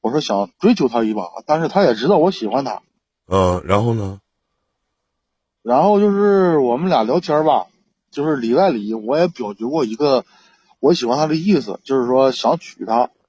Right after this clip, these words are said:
Speaker 2: 嗯。
Speaker 1: 这个意思。完事儿之后，他就是说推辞，就是说推辞啥的呢？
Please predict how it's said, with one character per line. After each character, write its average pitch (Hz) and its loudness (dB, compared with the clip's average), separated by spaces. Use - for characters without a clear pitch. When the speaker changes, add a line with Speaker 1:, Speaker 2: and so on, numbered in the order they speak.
Speaker 2:
嗯。 76 0
Speaker 1:
这 135 6
个 120 4
意 156 -4
思。 - -12
完 113 0
事 165 2
儿 170 2
之 165 0
后， 190 4
他 180 0
就 185 4
是 175 2
说 180 2
推 180 -4
辞， 147 -2
就 160 -4
是 151 -4
说 156 -2
推 156 -8
辞 170 -2
啥 - -2
的 110 -4
呢？ 127 -4